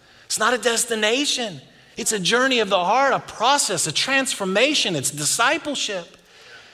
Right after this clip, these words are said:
And the problem is, is we can't do everything we wanna do and everything God wants to do at the same time.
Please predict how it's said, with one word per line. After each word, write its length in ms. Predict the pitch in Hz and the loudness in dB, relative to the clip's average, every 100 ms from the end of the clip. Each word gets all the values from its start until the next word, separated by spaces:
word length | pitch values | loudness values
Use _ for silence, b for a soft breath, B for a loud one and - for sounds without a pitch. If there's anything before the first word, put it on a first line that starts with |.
| B B | B B
And 140 | 214 | -2
the 60 | 208 | 0
problem 540 | 226 262 294 269 233 | 4 6 4 2 0
is, 200 | 233 233 | 0 0
is 140 | 226 | -4
we 200 | 202 269 | 0 0
can't 380 | 294 - 269 233 | 2 2 2 2
do 160 | 254 247 | -2 2
everything 640 | 233 247 247 247 240 208 | 2 2 -2 -2 -2 0
we 200 | 269 302 | 2 4
wanna 340 | 277 240 226 202 | 4 2 2 0
do 320 | 220 240 220 | -2 0 0
and 100 | 196 | 2
everything 540 | 233 240 233 240 208 | 2 0 0 0 0
God 360 | 190 262 294 247 | 2 4 4 4
wants 280 | 233 214 - | 2 2 -2
to 100 | 220 | -2
do 220 | 226 240 | -2 -2
at 100 | 226 | 0
the 60 | |
same 340 | 196 254 247 233 | 2 2 2 0
time. 540 | 247 247 262 254 165 | 2 4 4 2 -4